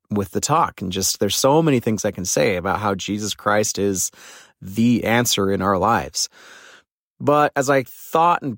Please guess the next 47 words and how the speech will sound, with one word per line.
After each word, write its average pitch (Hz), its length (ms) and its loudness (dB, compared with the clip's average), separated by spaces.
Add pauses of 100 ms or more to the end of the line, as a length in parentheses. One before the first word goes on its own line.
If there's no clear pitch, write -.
prayed 143 580 0 (360)
a 110 60 0
lot 131 400 2
about 123 340 2
it, 131 100 -2
'cause - 160 -8
I 120 100 -4
didn't 120 240 -4
<laughs> 117 160 -4
really 127 160 0
know 123 440 -2 (320)
until, 143 260 0
like, 139 160 2
the 135 100 0
day 117 240 0
before 113 540 2
what 107 220 2
direction 104 560 -2 (200)
I 101 100 0
should 92 220 -6
take. 107 300 0
Some, 117 360 0
some, 101 240 -2
some 104 280 -2
talks 104 380 0
and 92 100 -2
some 95 200 0
lessons 92 400 0
I 90 80 0
know 90 280 0
exactly 87 540 -4
before, 85 440 -4
you 80 100 -6
know, 82 120 -6
way 87 220 2
beforehand. 85 500 -4
But - 140 -4
this - 180 0
one 131 160 2
took 123 240 -2
up 110 160 -2
until 104 400 0 (520)
kind 135 220 2
of 123 80 2
the 123 100 4
eleventh 107 380 2
hour. 95 400 0